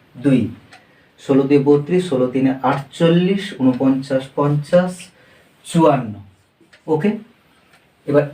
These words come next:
এটার ক্ষেত্রে কি হবে? বত্রিশ, আট, দুই, বত্রিশ, আট, দুই,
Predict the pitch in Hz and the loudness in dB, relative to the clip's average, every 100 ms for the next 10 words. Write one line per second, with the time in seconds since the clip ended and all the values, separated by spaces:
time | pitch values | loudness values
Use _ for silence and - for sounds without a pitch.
0 | 165 180 180 196 202 196 185 180 185 214 | -2 0 2 2 2 0 -2 -2 -2 -6
1 | - _ - 123 110 151 165 - 208 220 | -12 _ -20 -6 0 0 0 -4 -2 -2
2 | 226 - - 131 139 170 - - 135 139 | -2 -6 -6 0 0 -2 -10 -12 -6 0
3 | 147 - - - _ _ - - 113 127 | 2 0 -8 -20 _ _ -20 -18 -4 0
4 | 143 143 - 185 208 - - 123 123 143 | 0 0 -4 -2 -2 -6 -10 -6 -4 -4
5 | 143 - 123 151 | -6 -12 0 2